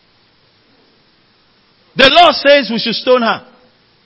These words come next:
If you say we should stone her, that means that, now, you know the point? Whatever Jesus does or says,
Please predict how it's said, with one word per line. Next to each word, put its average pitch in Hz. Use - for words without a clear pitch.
If 339
you 262
say 277
we 214
should 196
stone 226
her, 175
that 214
means 202
that, 139
now, 151
you 175
know 269
the 175
point? 151
Whatever 277
Jesus 185
does 143
or 127
says, -